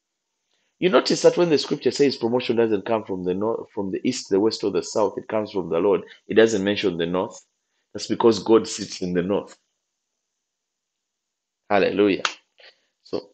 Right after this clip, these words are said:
in the sides of the north, where God sits, that's where Lucifer wants. He says, "I will ascend above the heights of the clouds. I will be like the Most High."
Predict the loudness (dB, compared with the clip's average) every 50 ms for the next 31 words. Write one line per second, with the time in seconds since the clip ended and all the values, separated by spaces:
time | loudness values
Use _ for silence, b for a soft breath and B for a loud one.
0 | _ _ 0 2 4 4 2 2 4 6 8 8 8 6 4 2 0 0 2 2
1 | 2 2 2 2 0 0 -4 -12 -20 _ _ _ _ _ _ _ _ _ _ 2
2 | 8 10 12 12 12 12 10 8 6 6 4 -4 -4 -4 -4 -2 -2 -2 0 2
3 | 4 4 4 4 2 -2 -4 -4 -2 0 0 0 0 0 -4 -6 -8 -4 0 2
4 | 2 0 0 b b b b b b 6 8 10 12 12 10 10 8 4 0 0
5 | 2 8 10 10 10 12 10 8 6 6 4 0 -2 0 -2 -2 -2 -4 -6 0
6 | 4 4 4 4 4 2 -4 -4 -4 -2 -4 -6 -2 2 4 4 4 4 2 -2
7 | -10 -16 -20 -20 _ _ _ _ _ _ _ 4 4 6 6 8 8 8 6 6
8 | 4 -2 0 6 8 8 8 8 8 4 4 0 -6 -10 -4 -2 -2 -2 -2 -2
9 | -2 0 0 0 -2 -2 -4 -8 -10 -12 -12 -10 -10 -10 -10